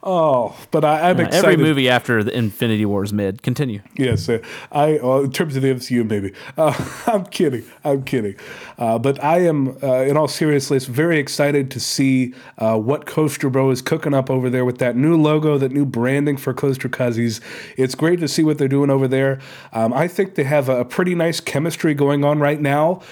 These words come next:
Speaker 1: uh, with Prairie Coasting, with those two great people combining them into the Coaster Cuzzies. It turns out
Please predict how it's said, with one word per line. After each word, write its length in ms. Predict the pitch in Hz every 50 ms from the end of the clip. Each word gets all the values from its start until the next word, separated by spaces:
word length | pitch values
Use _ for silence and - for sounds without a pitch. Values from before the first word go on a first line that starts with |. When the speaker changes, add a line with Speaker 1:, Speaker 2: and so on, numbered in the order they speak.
| - - - -
Speaker 1:
uh, 200 | - 110 113 113 110
with 200 | 131 139 135 -
Prairie 280 | - - 147 156 160 151
Coasting, 480 | 151 - 151 151 151 151 - 165 143
with 140 | 135 131 131
those 200 | 147 147 147 147
two 300 | - - 147 147 139 143 - - - - - -
great 240 | 131 147 151 151 -
people 420 | - 151 147 147 156 151 143 139 - - - _
combining 680 | - - 135 127 120 131 131 135 151 156 156 151 147 143
them 160 | 143 143 143
into 440 | 135 135 139 147 139 - - 143 139
the 120 | 135 135
Coaster 400 | 135 - 143 139 135 139 - 139
Cuzzies. 440 | 139 - 135 135 143 135 208 208 170
It 120 | 208 208
turns 320 | - - 208 233 247 214 175
out 340 | 190 240 254 180 156 156